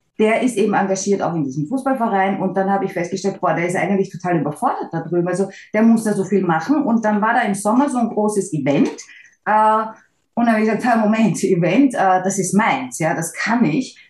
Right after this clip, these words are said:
da kann ich dir helfen.“ Und dann habe ich gesagt, „Okay, jetzt helfe ich dir.“ Und so bin ich da zu diesem Fußballverein gelandet, weil sonst hätte ich mit Fußball überhaupt, die, die kennen wir ja hinten und vorne nicht aus.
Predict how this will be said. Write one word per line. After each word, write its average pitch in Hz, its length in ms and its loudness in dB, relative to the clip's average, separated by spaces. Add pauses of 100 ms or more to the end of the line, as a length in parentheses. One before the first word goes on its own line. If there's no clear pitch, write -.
(120)
da 254 100 0
kann 185 260 -2
ich 151 120 -8
dir 214 100 0
helfen.“ 262 520 -2 (120)
Und - 160 -14
dann 254 140 4
habe 220 80 2
ich 214 60 2
gesagt, 214 180 0
„Okay, 220 240 0
jetzt 254 280 2
helfe 240 240 0
ich - 120 -10
dir.“ 131 160 -2
Und 180 120 -2
so 247 160 0
bin 311 140 2
ich 277 140 0
da 262 220 2 (440)
zu 311 140 0
diesem 277 200 4
Fußballverein 170 760 0
gelandet, 180 420 0
weil 202 100 0
sonst 202 220 0
hätte 190 300 0
ich 202 80 0
mit 202 140 4
Fußball 220 300 -2
überhaupt, 196 220 0
die, 196 120 -8
die 151 140 -6
kennen 196 160 -2
wir 190 80 4
ja 185 60 0
hinten 185 160 0
und 165 80 -2
vorne 147 160 2
nicht - 100 -4
aus. - 120 -10